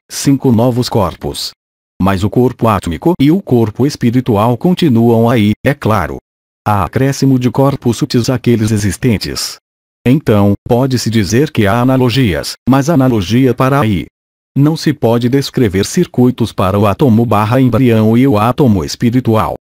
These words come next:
São a gota vermelha e a gota branca, que estão situadas ao nível mais atômico, eu diria, mas elas não têm estrutura, não têm massa, porque estão em outras dimensões,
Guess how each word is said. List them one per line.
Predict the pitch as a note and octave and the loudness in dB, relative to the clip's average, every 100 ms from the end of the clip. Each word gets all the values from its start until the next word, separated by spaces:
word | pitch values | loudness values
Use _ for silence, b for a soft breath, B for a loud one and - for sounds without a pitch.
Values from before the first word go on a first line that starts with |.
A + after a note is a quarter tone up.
| _ _ _ | _ _ _
São | - E3 D#3+ | -4 0 0
a | |
gota | G2 A#2 A#2 A#2+ | 0 0 0 0
vermelha | A2+ A2 A2 G#2 G#2 | 0 2 2 2 0
e | A2 | -2
a | G#2+ | -2
gota | E2+ A#2 A#2 | 0 0 0
branca, | A2+ A2+ F2+ - C#3 - | 0 0 0 -2 -6 -6
que | - | -2
estão | A#2+ C#3+ B2 | -2 0 -2
situadas | B2+ B2+ C3 G#2+ A2 A#2 B2 | 0 -2 0 2 2 0 0
ao | A#2+ | 2
nível | F#2+ G2+ G2 A#2+ C#3+ | 2 2 0 0 0
mais | A#2 C3+ A2+ | 0 0 -2
atômico, | A2+ F#2+ G2+ G2 F3 - | 0 0 0 0 -2 2
eu | C3 G#2+ | 0 2
diria, | F#2+ A#2+ A2 D2+ B1+ - | 0 0 2 0 -4 -2
mas | A2 A#2 D#2+ G#2+ | 0 0 0 0
elas | G2 A#2 | 0 0
não | B2+ - | -2 0
têm | D3+ E3 | 0 -2
estrutura, | D#3+ C3 A#2+ C3+ G2 F#2+ - | -2 -2 0 0 2 0 0
não | C3+ D#3 | 2 2
têm | C3+ A#2+ | 2 2
massa, | A2+ F2 G2+ - D3 - | 2 0 -2 -4 -6 -2
porque | F#3 - B2 | -2 0 0
estão | A#2+ B2+ - G#2 G#2 | 0 0 0 0 2
em | C3 | 2
outras | C3 C3 D#3 D3 | 2 0 -2 -2
dimensões, | B2+ C3 C3 - B2+ E2+ C2 - | 0 0 0 0 -2 -2 -4 -10